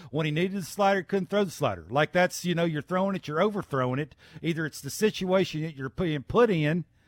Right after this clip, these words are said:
or it's just one of those where your slider and your curveball's not always great, right? <clears throat> It's great against teams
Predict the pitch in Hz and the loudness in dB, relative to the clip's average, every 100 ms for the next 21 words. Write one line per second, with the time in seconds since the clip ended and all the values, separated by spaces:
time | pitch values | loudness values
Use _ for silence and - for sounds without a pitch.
0 | _ _ _ - 160 175 160 - - 190 | _ _ _ -6 0 2 2 -2 -2 -2
1 | - 160 185 180 175 185 151 180 175 160 | -2 -2 0 0 0 0 0 2 2 2
2 | 156 - 170 165 160 156 139 - 175 156 | -4 -2 2 4 4 0 -4 0 0 2
3 | 151 139 107 143 139 131 123 151 143 117 | 0 0 -2 0 0 -2 -6 -2 -2 0
4 | 135 147 - - 240 311 233 196 170 - | 0 0 -4 -18 -6 -2 -2 -4 -10 2
5 | 208 220 180 185 - 185 202 214 175 - | 2 4 2 -2 2 2 4 2 -2 -8